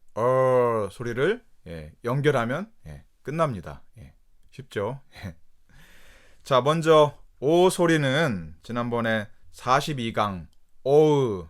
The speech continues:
할 때, 그리고 사십육 강, 어, 오이 할 때 그 첫 소리, 처음에 나는 소리 오, 예, 그 소리랑, 아, 똑같습니다. 예, 그 발음하는 방-, 방법과, 아,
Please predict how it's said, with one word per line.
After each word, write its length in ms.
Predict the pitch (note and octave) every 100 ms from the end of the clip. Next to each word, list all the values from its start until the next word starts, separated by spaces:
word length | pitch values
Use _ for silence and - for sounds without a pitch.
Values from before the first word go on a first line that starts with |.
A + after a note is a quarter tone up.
| _
할 240 | G#2+ G2+
때, 220 | F#2+ E2 -
그리고 520 | G2 G2 G2+ F#2+ - _ -
사십육 680 | - B2 C3+ D3 B2 A2+ -
강, 420 | A#2+ A2+ C#3 G#3+ - - - -
어, 160 | F2 E2+ -
오이 680 | C3 D3 D#3 C#3+ A#2+ F#2 D#2 _ _
할 160 | A2+ A2
때 140 | A#2+ G2
그 140 | G2+
첫 160 | - F3+
소리, 460 | - F#3+ B2+ E2+ - _ _ _ _
처음에 280 | - D3+ D3+
나는 220 | A#2 A2+
소리 380 | A2 G#2+ C3+ - - -
오, 360 | C#3 C3+ F#2+ - - - F2+
예, 160 | D#2+ - - -
그 200 | - F#3
소리랑, 560 | F3 D3+ C3 B2 D#3 - _ -
아, 220 | E2+ E2+
똑같습니다. 840 | E3 E3 F3 - A#2+ F2+ D#2 D#2 - -
예, 180 | F#2 - -
그 140 | B2
발음하는 520 | G#2+ G#2+ B2 A2+ G#2+
방-, 180 | F#2 G2 - -
방법과, 640 | G2+ A2+ A2+ G#2+ C3+ G#3+ - - - -
아, 160 | E2